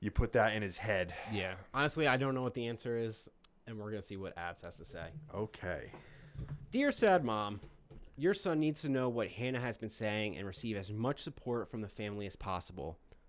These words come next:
Speaker 2: I think the news should come from the person in whom Hannah confided in rather than from you,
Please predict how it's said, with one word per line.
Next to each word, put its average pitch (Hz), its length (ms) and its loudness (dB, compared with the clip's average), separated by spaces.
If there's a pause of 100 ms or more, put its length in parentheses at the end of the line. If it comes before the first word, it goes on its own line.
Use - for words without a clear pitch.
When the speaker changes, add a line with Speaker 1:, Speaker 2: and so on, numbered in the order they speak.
(120)
Speaker 2:
I - 40 0
think - 180 2
the 143 60 2
news 135 220 6
should 127 140 0
come 120 200 0
from 117 180 -2
the 110 80 0
person 117 420 -2
in 101 140 -2
whom 143 300 2
Hannah 110 280 0
confided 104 720 -4
in 98 360 -6
rather 101 300 0
than 90 180 -4
from 127 160 -6
you, 139 380 0